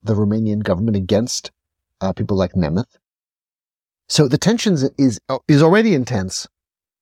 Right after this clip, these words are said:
And then you have this moment where the Warsaw Pact, which, as we now know, is literally dying, this would be their last meeting, uh, it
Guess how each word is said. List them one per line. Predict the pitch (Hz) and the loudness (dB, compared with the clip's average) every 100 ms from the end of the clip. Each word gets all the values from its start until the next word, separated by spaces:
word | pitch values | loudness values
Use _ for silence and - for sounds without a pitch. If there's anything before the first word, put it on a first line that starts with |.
| _ - | _ 0
And | 139 | 2
then | 196 | 6
you | 247 | 6
have | 185 147 | 4 4
this | 131 - | 0 0
moment | 127 139 127 95 - | -2 -2 -4 -6 -8
where | 107 107 101 98 - | -4 0 2 0 0
the | 120 | 0
Warsaw | 117 160 - 147 | 4 4 2 0
Pact, | - 62 - - - _ _ _ - | 0 -4 -6 -18 -20 _ _ _ 0
which, | 123 117 - | 0 2 0
as | 127 | 2
we | 120 120 | 4 4
now | 117 143 | 4 4
know, | 139 120 117 113 - - | 4 4 4 2 0 -4
is | 107 - - _ - | -6 -6 -16 _ 0
literally | 117 151 135 101 | 2 4 2 0
dying, | - 80 104 107 | 0 0 -2 -6
this | 98 | -8
would | 95 | -6
be | 104 | -4
their | 107 | -2
last | 92 87 - | -2 -2 -2
meeting, | 95 92 73 - _ _ _ _ _ _ _ _ _ _ _ - | -6 -6 -8 -16 _ _ _ _ _ _ _ _ _ _ _ 0
uh, | 123 127 131 - | 4 4 2 2
it | 147 135 | 4 4